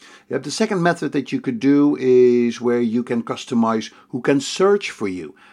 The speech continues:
and who can message you or who can see your friends list.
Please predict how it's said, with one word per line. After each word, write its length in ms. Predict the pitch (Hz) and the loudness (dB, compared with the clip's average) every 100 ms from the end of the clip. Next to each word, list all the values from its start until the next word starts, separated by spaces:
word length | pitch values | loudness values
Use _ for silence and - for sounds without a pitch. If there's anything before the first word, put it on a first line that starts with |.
| - | -8
and 180 | 117 | -2
who 100 | 123 | 0
can 220 | 135 139 147 | 2 0 2
message 420 | 190 190 151 - | -2 -4 -8 -8
you 120 | 95 | -8
or 160 | 101 101 | -6 -4
who 120 | 123 | -4
can 180 | 120 113 | -4 -4
see 220 | - 117 | -6 -6
your 140 | 107 | -6
friends 400 | 107 110 104 90 | -6 -8 -10 -12
list. 300 | - - - | -18 -20 -20